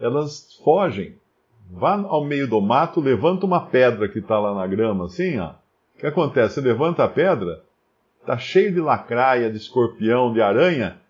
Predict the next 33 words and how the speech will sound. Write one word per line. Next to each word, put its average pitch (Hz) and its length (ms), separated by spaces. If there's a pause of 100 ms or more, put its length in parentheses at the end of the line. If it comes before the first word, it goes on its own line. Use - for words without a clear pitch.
(140)
Na 123 120
mesma 196 460
hora 185 260
que 185 100
a 143 60
luz 165 360
bate 143 400
nela, 143 420
elas, 143 240
ó, 202 140
correm 185 380
tudo 233 240
pra 196 320 (160)
se - 260
enfiar 175 340
embaixo 160 440
de 135 60
outras 160 280
pedras, 110 640 (240)
porque - 160
elas 147 160
não 185 80
gostam 147 400
da 113 80
luz. 87 480 (460)
E 131 100
um 165 120
crente 202 540
hoje 214 320
é 208 60
luz 214 320
no 185 100
mundo, 160 480